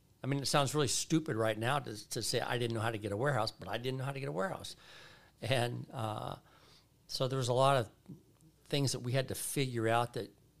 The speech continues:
people <laughs> should have known maybe, perhaps if they were starting a business.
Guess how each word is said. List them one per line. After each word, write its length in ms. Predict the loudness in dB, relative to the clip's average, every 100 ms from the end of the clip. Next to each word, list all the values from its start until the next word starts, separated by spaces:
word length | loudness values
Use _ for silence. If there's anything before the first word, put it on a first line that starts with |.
| _ _ _ _
people 260 | -8 -6 -2
<laughs> 80 | 0
should 160 | 2
have 120 | 2 4
known 300 | 6 6 6
maybe, 280 | 4 2
perhaps 420 | 2 2 4 4 2
if 120 | 2
they 100 | 4
were 120 | 4
starting 360 | 4 6 6 6
a 40 |
business. 420 | 2 4 2 0